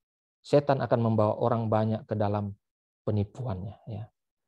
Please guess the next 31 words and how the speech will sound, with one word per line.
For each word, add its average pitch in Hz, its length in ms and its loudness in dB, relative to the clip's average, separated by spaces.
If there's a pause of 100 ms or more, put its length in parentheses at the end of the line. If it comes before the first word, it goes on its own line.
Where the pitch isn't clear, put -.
(300)
Jadi 107 240 2
saudara 117 400 4
dan 139 240 2
saya 135 320 0
akan 117 260 -2
dituntun, 160 840 0 (320)
ya, 131 240 -8 (480)
akan 120 260 2
ditipu 170 640 0
dengan 113 320 0
cara 139 380 0
orang-orang 123 580 0
mati 165 560 -4 (400)
yang 127 240 2
sudah 127 300 6
mati 110 400 2
itu 190 80 -6
seolah-olah 110 480 0 (260)
hidup. 208 380 2 (1080)
Dan 139 320 2 (160)
orang-orang 135 400 4
yang 127 160 0
mati 131 240 -2
yang 117 160 0
hidup 120 320 -4
ini, 147 320 -2 (400)
merekalah 113 560 4
yang 170 240 2 (320)
seolah-olah 120 560 0
membawakan 120 640 0
pekabaran. 160 800 -4